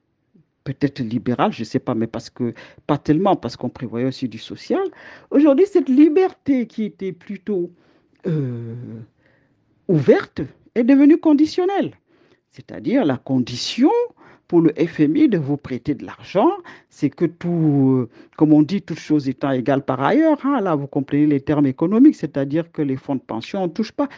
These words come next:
C'est pas les fonds de pension qui devaient financer,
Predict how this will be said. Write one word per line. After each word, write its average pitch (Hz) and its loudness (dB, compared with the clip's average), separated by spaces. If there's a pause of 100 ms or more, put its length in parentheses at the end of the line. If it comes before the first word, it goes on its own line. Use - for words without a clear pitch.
C'est 285 4
pas 339 2
les 196 4
fonds 190 -2
de 151 -2
pension 139 -6
qui 139 -6
devaient 131 -2
financer, 123 -4